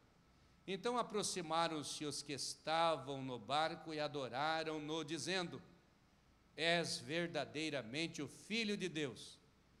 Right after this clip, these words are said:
E tendo passado para outra banda, chegaram à terra de Genezaré. E quando os homens daquele lugar o conheceram,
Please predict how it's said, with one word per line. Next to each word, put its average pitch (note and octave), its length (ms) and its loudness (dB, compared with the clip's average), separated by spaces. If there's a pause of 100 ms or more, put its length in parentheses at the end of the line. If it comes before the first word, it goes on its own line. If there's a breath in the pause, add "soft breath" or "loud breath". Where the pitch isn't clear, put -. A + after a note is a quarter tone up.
(340)
E A#2+ 60 -12
tendo D#3 360 -4
passado D3 800 0
para C3 360 0
outra F#3+ 520 2
banda, E3+ 480 -2
chegaram D3+ 540 -2
à B2+ 80 -4
terra D3 420 -2
de C3+ 180 -6
Genezaré. C3+ 840 -4 (1000)
E A#2+ 100 -12
quando D3 280 -4
os B2 160 -6
homens D3+ 280 0
daquele C#3+ 380 -4
lugar C3+ 480 0
o B2+ 80 -4
conheceram, F3 920 -2